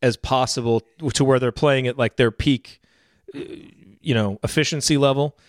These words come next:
you know, to keep them fresh and all those things. You know, so I, I think the minutes he's playing right now are, are good.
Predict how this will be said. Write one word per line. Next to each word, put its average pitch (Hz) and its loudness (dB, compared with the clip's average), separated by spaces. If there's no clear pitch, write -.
you 131 2
know, 123 4
to 117 -4
keep - -4
them 117 2
fresh 120 0
and 117 -6
all 120 2
those 127 2
things. 131 -2
You 165 -2
know, 139 4
so 147 2
I, 165 2
I 190 2
think 196 0
the 135 2
minutes 131 0
he's 135 -4
playing 113 0
right 104 -6
now 110 2
are, 92 0
are 95 -4
good. 98 0